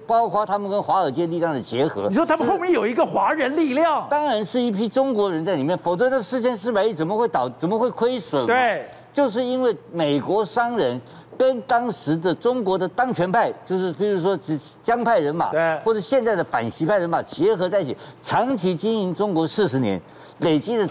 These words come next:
Speaker 1: 成千上亿的、是成上亿万的财富，是美国人赚到钱了嘛？
Speaker 2: 对。
Speaker 1: 那中国人也赚到钱了嘛？这些人才结合了现在的拜登政府，所以这个是习近平的解读嘛？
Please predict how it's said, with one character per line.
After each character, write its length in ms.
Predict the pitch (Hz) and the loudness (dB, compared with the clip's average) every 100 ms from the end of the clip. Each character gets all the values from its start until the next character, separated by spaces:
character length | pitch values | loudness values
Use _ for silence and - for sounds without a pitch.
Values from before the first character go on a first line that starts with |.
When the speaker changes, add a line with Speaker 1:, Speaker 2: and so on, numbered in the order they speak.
| - | -6
Speaker 1:
成 400 | - 160 185 233 | -4 -2 0 -4
千 300 | - 247 247 | 0 0 0
上 340 | 190 254 185 196 | -2 -2 -2 -4
亿 220 | 247 175 | -2 0
的、 200 | 135 131 | 0 -2
是 200 | 196 196 | 0 -2
成 280 | - 175 175 | 0 -4 -2
上 240 | 233 208 - - - | -2 -2 -6 -12 0
亿 200 | 269 240 | 2 4
万 200 | 240 196 | 2 2
的 80 | 151 | -2
财 260 | - 135 | 0 -2
富， 240 | 160 202 95 - | 0 -2 -4 -4
是 160 | 202 196 - | -2 -2 0
美 160 | 156 | 0
国 120 | 160 233 | 2 2
人 60 | |
赚 140 | 247 220 | 0 0
到 120 | 190 | 0
钱 180 | 135 131 | 0 0
了 80 | |
嘛？ 80 | 127 | 2
Speaker 2:
对。 320 | 185 190 170 127 - - | 2 2 -2 -6 -8 -4
Speaker 1:
那 100 | 214 | 0
中 220 | 247 254 | 2 2
国 100 | 208 | 2
人 80 | 185 | 2
也 60 | |
赚 160 | 160 180 | 0 0
到 100 | 165 | 0
钱 180 | 123 117 | 0 -2
了 120 | 117 | 0
嘛？ 160 | 87 - - - - | -2 -4 -18 -14 0
这 260 | 285 254 | 4 4
些 240 | 170 202 202 | 2 2 2
人 260 | 123 113 113 - | 0 -2 -6 -20
才 180 | - 139 143 | -4 -2 -2
结 360 | - 143 185 | -2 2 2
合 200 | 196 143 | 2 0
了 100 | 143 | 0
现 180 | 135 196 | 0 0
在 120 | 165 | 0
的 80 | 143 | 0
拜 160 | 170 135 | 0 -2
登 180 | 139 | -2
政 160 | 131 131 | -2 -4
府， 160 | 87 90 | -4 -2
所 140 | 247 | 0
以 80 | 214 | 0
这 120 | 294 | 0
个 100 | 262 | 2
是 100 | 220 | 0
习 160 | 185 170 | -2 -2
近 160 | 220 175 | -2 0
平 120 | 165 | -2
的 60 | |
解 200 | 147 117 | 0 -2
读 200 | 101 98 | 0 -2
嘛？ 140 | 98 | -4